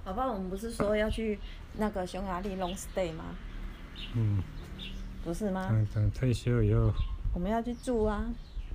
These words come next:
Speaker 2: 嗯，可以不用赶行程，找一个点，好好的住个十几天，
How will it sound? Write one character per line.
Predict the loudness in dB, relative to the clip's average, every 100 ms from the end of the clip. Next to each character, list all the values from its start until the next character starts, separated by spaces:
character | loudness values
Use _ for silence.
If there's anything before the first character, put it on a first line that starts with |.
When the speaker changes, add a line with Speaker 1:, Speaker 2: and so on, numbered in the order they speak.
| 0
Speaker 2:
嗯， | 2 4 2 2
可 | 2
以 |
不 | 2 0 2
用 | 2
赶 | 2 0
行 | 0 2 2
程， | 0 -6 -8 -10 -12 -12 -14 -12 -10 -10 -10 -12
找 | -6 0 2
一 |
个 | 4 2
点， | 2 0 0 -2 -8 -6 -6 -6 -4 -2 0 0
好 | 2 4 6
好 | 4
的 | 2 0 -6 -4
住 | 2 2
个 | 4 2
十 | 2 4
几 | 4 4
天， | 4